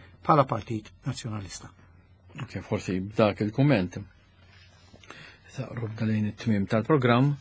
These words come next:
Speaker 2: eh, il-ġimgħa dieħla
Speaker 1: Ġimgħa
Speaker 2: fejn
Speaker 1: dieħla nkomplu
Speaker 2: nkomplu
Speaker 1: fuq il-Partit Nazzjonalista, u mbagħad jekk ikollna ħin induru fuq il-Partit Laburista.
Speaker 2: Ok, mela,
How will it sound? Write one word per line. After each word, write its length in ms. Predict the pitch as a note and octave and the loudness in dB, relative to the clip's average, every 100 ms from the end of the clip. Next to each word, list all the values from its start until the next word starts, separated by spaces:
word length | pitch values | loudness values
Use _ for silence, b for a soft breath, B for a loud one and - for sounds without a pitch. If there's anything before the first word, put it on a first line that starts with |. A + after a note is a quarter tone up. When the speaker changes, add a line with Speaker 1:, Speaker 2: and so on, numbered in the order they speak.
| B B B B | B B B B
Speaker 2:
eh, 340 | - A2+ G#2 G#2 | -4 0 0 0
il-ġimgħa 440 | C#3 C3 C#3 C#3 | 2 4 6 4
dieħla 380 | C3 C3 B2+ C3 | 4 4 4 4
Speaker 1:
Ġimgħa 300 | C3 - - | 4 0 -8
Speaker 2:
fejn 220 | - F3+ | 6 8
Speaker 1:
dieħla 180 | F#3 E3 | 10 8
nkomplu 0 | |
Speaker 2:
nkomplu 280 | C3+ A#2+ A2+ | 8 4 4
Speaker 1:
fuq 100 | F2+ | 2
il-Partit 280 | C3 A#2 C3 | 0 0 -2
Nazzjonalista, 540 | C3 D#3+ G3+ - A3 B3 b b b | 0 0 -2 -4 -6 -6 b b b
u 140 | A3 | -2
mbagħad 200 | E3+ D#3 | 0 0
jekk 120 | D3+ | -2
ikollna 260 | - F#3 A#2 | -2 0 0
ħin 200 | B2 B2+ | 0 -2
induru 240 | A2+ A2 | -4 -6
fuq 160 | A2 - | -8 -8
il-Partit 280 | - G#2+ G#2+ | -8 -8 -8
Laburista. 400 | G2+ G2 - - - | -10 -12 -16 -20 -20
Speaker 2:
Ok, 240 | - B2 - | -14 -14 -10
mela, 300 | G2 F#2 | -6 -4